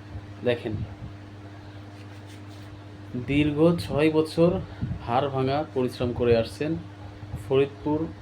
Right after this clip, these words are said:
মধুখালী নওপাড়া পিছুলিয়া গ্রামের মুক্তার হোসেন। আমি, আহ, কিছুক্ষণ আগে আর কি নিউজে এই ভিডিওটা দেখছি, যার কারণে এটা আপনাদের সামনে আমি একটু তুলে ধরতে চাই। কারণ, আহ, প্রবাসী ভাইরা আসলে বিদেশে অনেক কষ্ট করে,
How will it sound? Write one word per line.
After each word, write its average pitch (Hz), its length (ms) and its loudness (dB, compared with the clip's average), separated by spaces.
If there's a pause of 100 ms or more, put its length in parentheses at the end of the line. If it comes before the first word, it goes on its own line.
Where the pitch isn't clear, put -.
(260)
মধুখালী 135 520 0 (600)
নওপাড়া 139 520 6
পিছুলিয়া 131 440 2
গ্রামের 113 380 2
মুক্তার 110 360 -2
হোসেন। 110 260 -8 (560)
আমি, 113 280 2
আহ, 110 680 -4
কিছুক্ষণ 127 400 -2
আগে 120 180 4
আর 120 80 2
কি 123 120 -2
নিউজে 117 380 2
এই 123 60 4
ভিডিওটা 117 300 0
দেখছি, 113 420 -4 (260)
যার 110 140 2
কারণে 113 300 0 (100)
এটা 117 220 0
আপনাদের 113 360 -2
সামনে 117 220 0
আমি 117 180 0
একটু 120 200 -4 (180)
তুলে 135 180 4
ধরতে 123 260 -4
চাই। 117 200 -4 (600)
কারণ, 123 220 6
আহ, - 680 -6 (120)
প্রবাসী 143 360 2
ভাইরা 131 280 4
আসলে 131 300 2
বিদেশে 123 360 -2
অনেক 127 340 4
কষ্ট - 280 0
করে, - 200 0